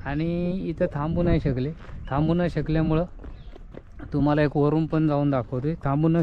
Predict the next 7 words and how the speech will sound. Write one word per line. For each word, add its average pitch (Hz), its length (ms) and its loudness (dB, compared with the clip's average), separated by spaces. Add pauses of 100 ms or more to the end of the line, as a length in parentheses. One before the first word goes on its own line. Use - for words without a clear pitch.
शकल्यामुळं 151 460 2 (480)
ते 165 200 4 (500)
इथं 170 180 4 (340)
त्यांची 165 300 4 (100)
शर्यत, 143 240 4 (440)
ते, 190 200 2
अ, 208 60 -4